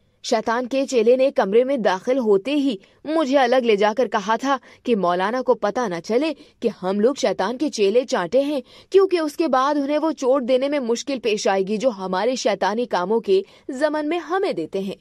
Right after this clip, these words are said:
मैंने मौलाना को मुखातिब किया और कहा, "हजरत, ये सब लोग जो आपके साथ आए हैं, इन सब ने मिलकर उम्मत मोहम्मदिया की जिंदगियां जीरन की हुई हैं।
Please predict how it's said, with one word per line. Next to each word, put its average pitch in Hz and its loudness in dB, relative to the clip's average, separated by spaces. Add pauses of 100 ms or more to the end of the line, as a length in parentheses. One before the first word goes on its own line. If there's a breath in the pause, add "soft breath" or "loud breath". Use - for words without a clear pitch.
(120)
मैंने 233 0
मौलाना 208 2
को 247 0
मुखातिब 214 -2
किया 262 0
और 339 0
कहा, 262 -2 (220)
"हजरत, 196 2 (320 soft breath)
ये 247 2
सब 370 0
लोग 285 2
जो 269 2
आपके 262 0
साथ 277 0
आए 285 0
हैं, 330 -2
इन 381 0
सब 330 -2
ने 320 -2
मिलकर 269 0 (320 loud breath)
उम्मत 349 2
मोहम्मदिया 285 2
की 302 0
जिंदगियां 240 0
जीरन 294 0
की 254 -4
हुई 233 -2
हैं। 196 -4